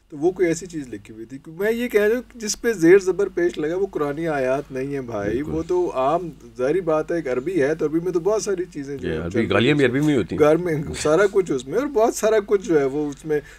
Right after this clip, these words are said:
Speaker 1: हम जाते हैं सऊदीया या ब-, दुबई या, तो वहाँ पे आपने साइन बोर्ड्स हैं, वो बाथरूमों के अंदर चीज़ें हैं, वो
Speaker 2: जी
Speaker 1: सारा
Speaker 2: हाँ।
Speaker 1: कुछ भाई वो सब पे अरबी जैसे उर्दू लिखी होती है वैसे अरबी लिखी होती है। इसका
Speaker 2: बिल्कुल।
Speaker 1: ये मतलब नहीं कि कुरानी आयात है, लेकिन ये वो आपका जो मेन पॉइंट है कि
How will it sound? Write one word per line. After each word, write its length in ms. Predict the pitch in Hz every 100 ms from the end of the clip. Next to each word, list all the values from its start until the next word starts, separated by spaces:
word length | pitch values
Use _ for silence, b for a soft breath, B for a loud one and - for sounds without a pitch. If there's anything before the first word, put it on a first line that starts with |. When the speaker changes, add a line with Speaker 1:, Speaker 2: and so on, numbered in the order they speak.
| B
Speaker 1:
हम 180 | 131 165
जाते 300 | 165 170 175
हैं 80 | 196
सऊदीया 480 | 185 175 170 190 190
या 140 | 180
ब-, 320 | 156 131 123 120
दुबई 260 | 131 151 185
या, 140 | 190
तो 160 | 175 190
वहाँ 320 | 180 165 214
पे 140 | 208 208
आपने 360 | 180 175 208
साइन 360 | 180 165 165 202
बोर्ड्स 380 | 190 175 175 160
हैं, 240 | 143 123 147
वो 180 | 180
बाथरूमों 520 | 160 135 139 165 175 175
के 140 | 214
अंदर 220 | 165 156
चीज़ें 340 | 160 143 123 131
हैं, 80 |
वो 140 | 165 196
Speaker 2:
जी 60 |
Speaker 1:
सारा 220 | - 147 160
Speaker 2:
हाँ। 80 |
Speaker 1:
कुछ 100 | -
भाई 320 | 196 - 117 151
वो 140 | 202
सब 220 | 185 190
पे 80 | -
अरबी 320 | 170 170 226
जैसे 380 | 208 170 165 180
उर्दू 240 | 165 160
लिखी 240 | 208 175 180
होती 180 | 147 151
है 40 |
वैसे 180 | 147 143
अरबी 200 | 139 185
लिखी 240 | 170 -
होती 280 | 147 127 120
है। 80 | 107 - B B B 143
इसका 180 | -
Speaker 2:
बिल्कुल। 20 | 185
Speaker 1:
ये 80 |
मतलब 320 | 180 180 196 196
नहीं 140 | 240
कि 60 | 196
कुरानी 320 | 147 120 120
आयात 380 | 117 123 135 202
है, 60 |
लेकिन 200 | 202 208
ये 120 | 196
वो 120 | 247 233
आपका 260 | 214 226
जो 100 | 214
मेन 260 | 196 208 202 -
पॉइंट 280 | 190 196
है 400 | 165 - - - _
कि 40 | -